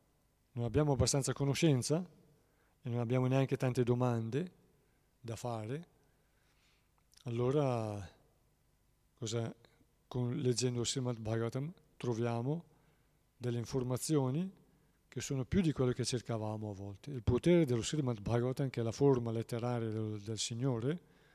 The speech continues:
di Krishna e dei suoi avatara, la forma letteraria ci purifica e quindi ci dà il potere per realizzare, per avere queste realizzazioni.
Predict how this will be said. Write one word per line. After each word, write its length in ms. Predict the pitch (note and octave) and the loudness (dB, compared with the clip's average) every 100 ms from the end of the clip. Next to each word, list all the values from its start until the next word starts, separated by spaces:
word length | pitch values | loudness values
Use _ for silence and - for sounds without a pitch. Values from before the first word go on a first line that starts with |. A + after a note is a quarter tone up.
| _ | _
di 140 | A2 - | -16 -10
Krishna 500 | A#2+ C#3 - B2+ E3+ _ _ _ _ - - - _ _ _ _ _ _ - | -4 -4 -2 -4 -4 _ _ _ _ -20 -20 -20 _ _ _ _ _ _ -12
e 80 | A2 | -8
dei 140 | G#2+ | -6
suoi 180 | - A2+ | -4 -4
avatara, 540 | A2 A2 A#2+ G#2+ A2 D#3+ - _ _ _ _ - _ _ _ - | -4 -4 -4 -4 -4 -4 -6 _ _ _ _ -20 _ _ _ -12
la 80 | |
forma 320 | G#2+ C3 B2+ B2 | -2 0 2 2
letteraria 540 | B2 C#3 D3 C#3+ D3 | 2 2 4 4 2
ci 120 | - | 0
purifica 640 | - B2+ B2 A#2 B2 B2 - _ _ _ _ _ _ _ | 2 4 4 0 -2 -4 -4 _ _ _ _ _ _ _
e 120 | C3 | -8
quindi 840 | - C3 C3+ C3 C3 A#2+ A#2 A2 F2+ - | -2 0 0 2 2 4 2 -2 -8 -10
ci 160 | - | -6
dà 100 | A2 | 0
il 80 | A#2 | 0
potere 640 | - A#2+ C#3+ D3+ E3+ G3 G3 - - _ - | 4 4 6 6 6 2 0 -10 -20 _ -4
per 220 | A#2 A2 | 0 2
realizzare, 680 | A#2+ A#2 A2+ A2+ A#2+ C3 B2+ | 2 2 0 0 0 2 0
per 160 | A#2 | 0
avere 280 | A2 A#2+ A#2 | 0 0 0
queste 340 | B2 G#2 A#2+ | -2 -2 -2
realizzazioni. 800 | A2 A2 A2 G#2+ G#2 A2 F#2+ F2 | -2 -2 -2 -4 -10 -10 -12 -14